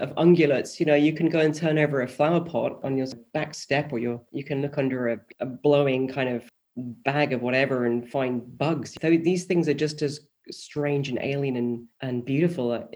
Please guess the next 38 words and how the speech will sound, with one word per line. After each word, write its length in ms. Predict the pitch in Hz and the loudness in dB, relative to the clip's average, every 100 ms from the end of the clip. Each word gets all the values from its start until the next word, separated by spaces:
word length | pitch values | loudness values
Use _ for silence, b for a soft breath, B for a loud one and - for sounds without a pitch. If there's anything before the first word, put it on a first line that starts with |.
| - | -12
in 140 | - 131 | -6 -4
a 80 | 127 | -2
way 200 | 131 135 | 0 0
as, 240 | 120 - - | -2 -6 -8
as, 180 | 123 - | -8 -6
as 180 | 131 127 | -6 -4
anything 320 | 127 127 110 | -4 -4 -2
else 240 | 147 151 | -2 -4
we're 100 | 131 | -6
presented 460 | 131 120 117 120 113 | -6 -4 -4 -6 -10
as, 240 | 107 - - | -12 -14 -12
as, 120 | 120 | -8
you 60 | |
know, 120 | 113 110 | -8 -8
wild 400 | 120 123 123 120 | -6 -4 -4 -2
nature. 520 | 113 160 - 107 110 | -2 -2 -4 -6 -4
And, 160 | 113 113 | -4 -2
and, 160 | 139 | -2
you 80 | 139 | -2
know, 140 | 135 117 | -2 -4
one 260 | - 139 | -2 -2
of 80 | 156 | -2
the 60 | 127 | -2
big 180 | 135 | -2
lessons 320 | 131 170 170 139 | -2 -2 -2 -2
of 60 | |
the 80 | 127 | -2
book, 160 | 131 131 | -4 -4
I 100 | 117 | -2
hope, 300 | 160 131 - | 0 0 -2
having 220 | 127 123 | -4 -4
said 160 | 120 123 | -4 -6
that 60 | |
it's 100 | - | -4
not 120 | 139 113 | -2 0
a 40 | |
lesson, 460 | 127 175 - 135 135 | 4 4 2 0 0
but 240 | 135 | 0